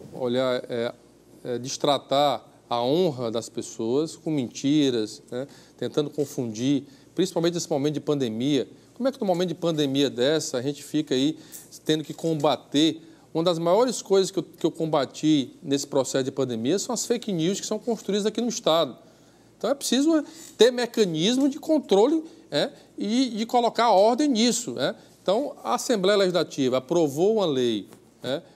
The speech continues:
Foi a própria, foi iniciativa da própria Assembleia. É, eu regulamentei, é, inclusive colocando que t-,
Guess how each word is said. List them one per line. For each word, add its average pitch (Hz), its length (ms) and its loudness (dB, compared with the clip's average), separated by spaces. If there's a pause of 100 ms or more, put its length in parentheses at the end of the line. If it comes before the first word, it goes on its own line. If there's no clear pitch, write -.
(100)
Foi 151 160 -2
a 143 40 -2
própria, 208 420 -2
foi 165 140 0
iniciativa 143 440 -4
da 135 120 0
própria 190 420 -2
Assembleia. 113 640 -4 (720)
É, 131 220 -4
eu 165 120 4
regulamentei, 156 1000 0 (320)
é, 123 320 -2 (100)
inclusive 147 460 -2
colocando 160 540 -2
que 156 200 -16
t-, - 140 -18